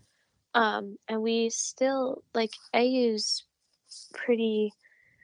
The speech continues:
progressive and, like, works really hard to be, uh,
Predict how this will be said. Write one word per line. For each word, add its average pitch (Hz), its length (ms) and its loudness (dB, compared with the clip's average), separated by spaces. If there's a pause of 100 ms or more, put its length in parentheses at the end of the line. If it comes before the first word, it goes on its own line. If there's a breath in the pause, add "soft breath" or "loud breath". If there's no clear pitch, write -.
(400 soft breath)
progressive 247 640 2
and, 214 160 0
like, 208 200 -4
works 220 300 -6
really 233 120 -6
hard 208 360 -6
to 220 140 -6
be, 202 500 -4 (540 loud breath)
uh, - 400 2